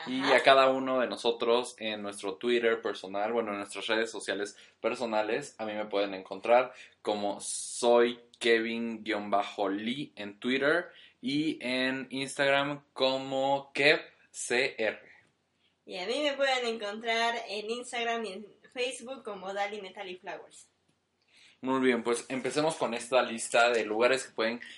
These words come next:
Speaker 1: conocer, eh, cu-, si es que vienen de vacaciones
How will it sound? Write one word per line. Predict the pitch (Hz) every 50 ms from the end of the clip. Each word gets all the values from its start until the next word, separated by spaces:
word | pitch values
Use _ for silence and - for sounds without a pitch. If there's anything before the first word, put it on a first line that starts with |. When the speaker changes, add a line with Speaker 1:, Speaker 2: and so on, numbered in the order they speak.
| - _ -
Speaker 1:
conocer, | 120 117 113 110 110 - 117 113 113 117 117 -
eh, | - 110 110 101 95 85 67 64 65 - _ _ _ _ _ _ _ - 117 113 - _ _ _
cu-, | - 120 113 -
si | - - 139 139
es | 139 139
que | 165 151
vienen | 143 131 131 135 127
de | 117
vacaciones | 104 98 92 92 95 - - - 117 117 113 117 117 117 - -